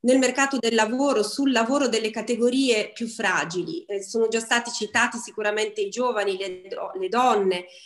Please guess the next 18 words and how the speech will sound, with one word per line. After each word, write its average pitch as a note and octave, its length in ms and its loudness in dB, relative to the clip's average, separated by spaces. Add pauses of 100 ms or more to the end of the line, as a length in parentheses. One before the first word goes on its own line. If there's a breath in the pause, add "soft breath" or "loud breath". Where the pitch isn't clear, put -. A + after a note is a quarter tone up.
(200 soft breath)
i A#3+ 120 0
lavoratori B3+ 560 2
a B3+ 60 0
basso C4 300 0
livello A#3 260 -2
di G#3 100 -8
salario, D4 800 -2
e A#3+ 140 -6
spesso B3+ 440 -8
questo B3+ 300 -8
coincide G#3+ 380 -6
anche B3+ 260 -4
con A3 160 -6
un A3 140 -6
basso A#3+ 360 -4
livello G#3+ 380 -2
di G3 140 -8
tutele C4+ 720 -2